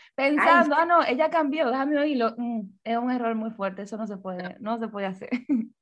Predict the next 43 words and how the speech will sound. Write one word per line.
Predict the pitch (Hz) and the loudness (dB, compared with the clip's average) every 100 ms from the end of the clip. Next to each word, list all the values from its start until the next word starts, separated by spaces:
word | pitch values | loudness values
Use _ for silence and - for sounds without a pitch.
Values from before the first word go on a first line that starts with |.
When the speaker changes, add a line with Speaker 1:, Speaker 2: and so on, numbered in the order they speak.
| - | -8
Speaker 2:
No, | 202 202 | -4 -2
no, | 208 269 | 0 2
y | 277 | 6
lo | 269 | 6
lindo | 269 330 | 6 4
del | 349 | 4
caso | 294 233 226 233 | 2 0 0 -2
es | 220 | -2
que | |
parece | 226 226 277 311 311 226 226 _ _ | 0 2 2 0 -4 -8 -8 _ _
que | - 220 | -4 -2
yo | 233 | 0
la | 262 | 0
mando | 269 277 277 | 0 -2 -4
como | 262 240 | -4 -4
medio | 233 220 | -6 -4
embrujada, | 220 202 208 277 196 170 175 _ _ | -4 -4 0 2 2 0 -4 _ _
porque | 220 214 226 | -2 0 0
por | 220 | 0
más | 214 233 | 0 0
que | 294 | 0
quieran | 285 277 277 | 0 0 0
bajarlo, | 277 240 196 214 | 2 4 2 0
nunca | 214 311 254 247 | -2 -2 -2 0
nadie | 339 | 2
Speaker 1:
No | |
Speaker 2:
la | 339 | 2
Speaker 1:
se | - | 6
Speaker 2:
puede | 523 508 | 8 8
bajar. | 554 679 605 453 220 | 8 8 6 6 4
Speaker 1:
baja, | - - 311 | 0 -10 0
eso | 302 320 466 | 2 6 6
es | 494 466 | 6 6
verdad. | 415 571 - 311 | 6 2 2 0
Mira, | 359 349 | 4 4
ni | 294 330 | 4 2
se | 285 302 | 4 4
baja, | 240 285 294 311 | 6 4 2 2
ni | 277 285 | 2 2
se | 269 285 | 2 4
apaga, | 226 226 254 285 302 285 | 4 4 4 6 6 4
o | 285 | 4
sea, | 311 247 | 2 2